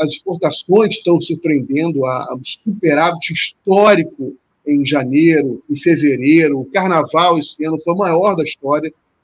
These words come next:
em termos de circulação de dinheiro. Então, ninguém tá interessado nessa palhaçada. Impeachment é, é, é coisa séria, pra ser usado em última instância. Tem que ter base jurídica, tem que ter um crime de responsabilidade, né? E, e choca, é,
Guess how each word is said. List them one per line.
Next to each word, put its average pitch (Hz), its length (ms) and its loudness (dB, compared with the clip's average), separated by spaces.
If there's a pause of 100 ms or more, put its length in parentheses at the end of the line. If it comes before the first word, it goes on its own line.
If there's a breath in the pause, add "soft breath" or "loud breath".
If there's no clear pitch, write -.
(300)
em 139 40 -16
termos 147 320 -4
de - 60 -12
circulação 143 480 -6
de 135 80 -6
dinheiro. 135 500 -4 (360)
Então, 226 200 -2
ninguém 302 280 0
tá 359 80 -2
interessado 302 520 -2
nessa 214 220 -6
palhaçada. 202 520 -2
Impeachment 196 500 -4
é, 185 200 -4
é, 180 80 -10 (160)
é 160 80 -6
coisa 196 220 0
séria, 175 500 0
pra 135 140 -10
ser 339 140 -6
usado 190 280 -2
em 214 80 -8 (100)
última 302 500 2
instância. 165 560 -8 (160)
Tem 262 160 -4
que - 100 -20
ter 175 160 0
base 151 280 0
jurídica, 131 440 -4
tem 233 120 -8
que 170 40 -14
ter 185 80 -4
um 170 80 -2
crime 160 220 -6
de 139 80 -8
responsabilidade, 135 880 -6 (800)
né? 180 260 0
E, 220 420 0
e - 40 -2
choca, 269 560 0 (480)
é, 185 520 2